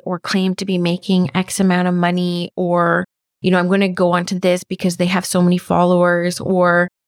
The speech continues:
"I'm gonna sign up for their thing because they have, like, eighty-five posts." Some of the shoddiest things I've invested in had hundreds of testimonials to it.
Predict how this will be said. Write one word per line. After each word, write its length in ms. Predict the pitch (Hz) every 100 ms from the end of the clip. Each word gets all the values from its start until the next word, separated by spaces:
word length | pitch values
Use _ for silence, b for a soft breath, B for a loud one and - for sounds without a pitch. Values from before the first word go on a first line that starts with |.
| _ _ -
"I'm 80 |
gonna 160 | 190 190
sign 220 | - 185
up 80 | 185
for 100 | 190
their 200 | 180 175
thing 320 | 175 180 170
because 640 | 170 180 - 175 175 - - _ -
they 120 | 175
have, 160 | 185 175
like, 200 | 175 -
eighty-five 480 | 175 190 185 185 190
posts." 420 | - 180 180 185 -
Some 240 | - 233 277
of 120 | 240
the 80 | 196
shoddiest 600 | - 190 185 208 185 -
things 220 | 185 185
I've 100 | 175
invested 500 | 170 170 185 - 180
in 140 | 170 175
had 200 | 190 170
hundreds 440 | - 226 254 196
of 80 | 180
testimonials 720 | - 185 180 175 185 160 160
to 140 | - 151
it. 300 | 160 -